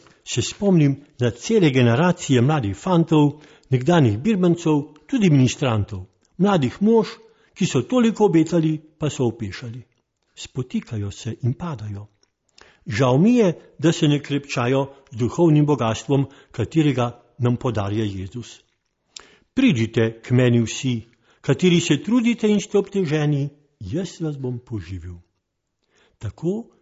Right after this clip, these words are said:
pa so duhovna krila spodrezana. Današnja adventna beseda proroka Izaija je, kot sem že omenil, en sam surzum korda,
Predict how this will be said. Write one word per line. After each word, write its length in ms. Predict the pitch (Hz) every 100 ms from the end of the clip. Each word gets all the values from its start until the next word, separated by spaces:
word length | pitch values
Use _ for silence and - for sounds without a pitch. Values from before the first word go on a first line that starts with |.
| _
pa 120 | -
so 160 | 135 127
duhovna 560 | 92 85 165 180 147 95
krila 340 | - 156 139 110
spodrezana. 800 | - 113 104 101 92 101 101 107 _ _ _ _ _ _ _ _ _ _ _ _ _ _ _ _ _ _ _ _ _ - - - _ _
Današnja 440 | 175 196 208 - 254
adventna 400 | 202 208 220 233
beseda 500 | 175 - 247 226 208
proroka 500 | 170 170 185 185 240
Izaija 560 | 208 131 151 220 226
je, 220 | 208 208
kot 200 | 202 196
sem 140 | 196 196
že 120 | 180
omenil, 480 | 196 143 151 208 202 -
en 160 | 151 135
sam 300 | - 226 185
surzum 500 | - - 131 98 104
korda, 480 | 98 104 95 92 98